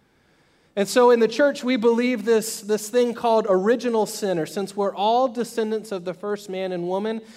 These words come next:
Adam and Eve, unfortunately, we all have sin in our lives, which proves that none of us is perfect. We all stand in need of God's forgiveness and God's grace,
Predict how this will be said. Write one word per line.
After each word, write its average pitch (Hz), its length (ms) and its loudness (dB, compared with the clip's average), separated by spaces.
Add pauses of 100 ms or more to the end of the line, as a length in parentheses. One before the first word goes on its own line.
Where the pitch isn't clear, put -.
(200)
Adam 190 340 2
and 185 120 -4
Eve, 208 460 -4 (380)
unfortunately, 170 680 -4
we 156 180 -2
all 180 300 -2
have 160 220 -8
sin 156 440 -6
in 139 160 -6
our 127 220 -6
lives, 113 640 -16 (760)
which - 200 -12
proves 220 300 -2
that 180 160 -2
none 196 200 0
of 202 100 -2
us 196 260 -4
is 165 100 -10
perfect. 160 480 -8
We 170 120 -4
all 196 300 0
stand 190 420 -6
in 170 140 -6
need 175 240 -4
of 160 140 -6
God's 165 340 -6
forgiveness 190 800 -10
and 143 160 -10
God's 143 320 -8
grace, 196 640 -8